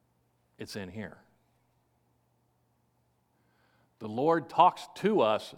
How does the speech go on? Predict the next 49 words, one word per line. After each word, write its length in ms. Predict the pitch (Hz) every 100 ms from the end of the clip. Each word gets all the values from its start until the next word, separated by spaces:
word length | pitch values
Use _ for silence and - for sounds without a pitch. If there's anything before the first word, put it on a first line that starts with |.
| _
through 260 | - 156 139
Scripture. 600 | - 156 156 - 104 80 - _ _ - - - -
That's 180 | 180
how 140 | 180 190
we 100 | 185
become 320 | 160 - 160
aware 500 | 139 120 156 180 127
of 200 | 123 113
the 80 | 120
laws. 340 | 110 104 95
That's 160 | 117 117
how 140 | 151
we 100 | 160
know 220 | 156 185
what 180 | 170 147
is 140 | 120 101
right 260 | 123 127 -
and 160 | 131 120
what 140 | 120
is 120 | 104
wrong. 400 | 101 117 101 95 113
And 120 | 147
there 120 | 143
is 220 | 170 180
a 40 | 143
truth 320 | 156 139 131
in 60 |
this 180 | 117 104
world. 400 | 107 110 104 127 - - - -
Despite 420 | 139 - 190 233
what 140 | 208 175
the 60 |
world 280 | 139 226 208
would 100 | 147
like 220 | 151 151
to 80 | 127
tell 320 | - 175 156
us, 120 | 110
that 120 | 123 131
there 120 | 139
is 200 | 196 147
no 160 | 147
truth, 360 | 120 131 131 -
yes, 480 | 131 220 160 - - - -
there 200 | 165 185
is 360 | 180 214 180 -
truth. 400 | 185 202 101 - - _ _ _ _ - - 170
It 120 | 180
is 140 | 160